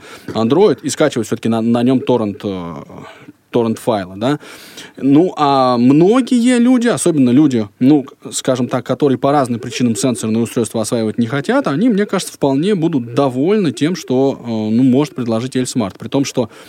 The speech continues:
я подчеркну, с, ну, вот с выходом, э, в свет устройства, это мы на себе просто прочувствовали очень хорошо, работа, э,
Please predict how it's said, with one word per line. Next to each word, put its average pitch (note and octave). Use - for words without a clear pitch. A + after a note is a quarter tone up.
я B2
подчеркну, D3
с, -
ну, C3+
вот C3+
с -
выходом, A#2
э, A#2+
в A2
свет E3
устройства, C3+
это G#2+
мы B2+
на B2+
себе D3+
просто C#3+
прочувствовали B2+
очень -
хорошо, A2
работа, B2+
э, A#2+